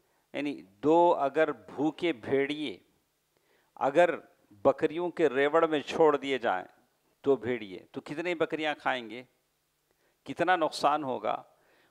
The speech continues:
उससे ज़्यादा नुकसान उस आदमी का होता है जो फेमस होने के लिए झूठ बोलता है।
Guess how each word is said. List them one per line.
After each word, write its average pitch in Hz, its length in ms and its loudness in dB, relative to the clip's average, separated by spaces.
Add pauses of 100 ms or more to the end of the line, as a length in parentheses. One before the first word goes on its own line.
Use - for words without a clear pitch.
(160)
उससे 214 520 0
ज़्यादा 156 480 2
नुकसान 165 560 0
उस - 200 0
आदमी 165 400 4
का 151 160 2
होता 127 380 0
है 135 460 -2 (460)
जो 170 480 0 (140)
फेमस 180 500 0
होने 170 300 -2
के 170 160 -6
लिए 160 180 -2
झूठ 165 320 2
बोलता 110 440 -2
है। - 180 -16